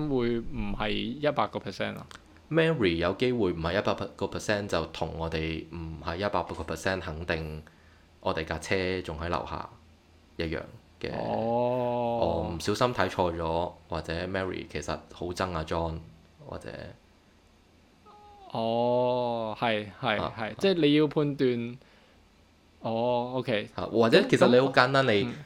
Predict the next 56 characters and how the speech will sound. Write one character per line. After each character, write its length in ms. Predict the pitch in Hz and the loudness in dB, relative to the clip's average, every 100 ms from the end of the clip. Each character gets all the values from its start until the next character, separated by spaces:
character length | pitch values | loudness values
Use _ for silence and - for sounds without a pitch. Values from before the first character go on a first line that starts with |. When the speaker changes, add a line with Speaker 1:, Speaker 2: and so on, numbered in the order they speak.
| - - | -14 -2
Speaker 2:
呃， 420 | 92 87 82 80 - - - _ | 0 0 0 -2 -6 -12 -20 _
你 160 | - 98 | 0 2
揀 260 | 101 92 | 4 4
一 60 | 110 | 2
個 120 | 95 | 2
人， 220 | 90 76 - - _ _ - | 2 0 -4 -16 _ _ -6
呃， 240 | 90 80 - - - | -6 -6 -10 -20 -2
即 140 | 123 | 0
係 40 | 117 | 0
法 180 | - 90 | 0 0
庭 180 | 87 82 | 0 -2
而 40 | |
家 180 | 82 92 | 0 2
假 180 | 85 87 | 0 0
設 140 | - | -4
想， 280 | 85 82 92 - | -4 -4 -4 -6
呃， 120 | 85 82 | -6 -4
測 180 | - 98 | -4 -4
試 340 | - 80 78 | -4 -4 -4
阿 80 | 80 | -4
Mary 260 | 80 85 76 | -4 -4 -4
或 120 | 69 | -6
者 140 | - 82 - | -6 -8 -8
求 160 | 71 - | -8 -6
其 80 | 80 | -6
一 100 | 85 | -2
個 140 | 85 | -4
目 120 | 82 82 | -4 -4
擊 100 | 82 | -6
證 180 | 85 | -6
人 220 | - - 80 | -8 -12 -10
嘅 340 | 78 65 60 - - - _ _ - | -8 -8 -10 -14 -20 -20 _ _ -2
可 80 | 95 | 0
靠 220 | - 87 | 2 2
度， 280 | 82 - - - | 2 -2 -6 -6
佢 120 | 87 | -4
嘅 100 | 82 | -2
reliability， 760 | 80 80 76 78 90 78 - 67 - - - - | -2 -4 -4 -4 -4 -4 -6 -10 -16 -20 -20 -6
Speaker 1:
嗯。 160 | 104 110 | -4 0
Speaker 2:
噉 20 | |
佢 140 | 98 | 0
就 100 | 85 80 131 127 - - - - | 0 -2 -4 -10 -14 -20 -20 0
畀 80 | 92 | 2
一 120 | 98 110 | 2 4
百 100 | 95 | 2
Speaker 1:
嗯。 80 | - | 2
Speaker 2:
個 160 | 87 85 | -2 0
人， 180 | 82 50 50 - - - | -2 -6 -12 -18 -20 -6
呃， 420 | 87 - - - - 120 - | -4 -4 -6 -10 -14 -14 -4
或 100 | 87 | -2
者 140 | 90 | 2
一 40 | 101 | 0
千 200 | - 101 | 0 0
個 80 | 87 | 0
人 180 | 73 | -2
行， 180 | - 87 | -4 -8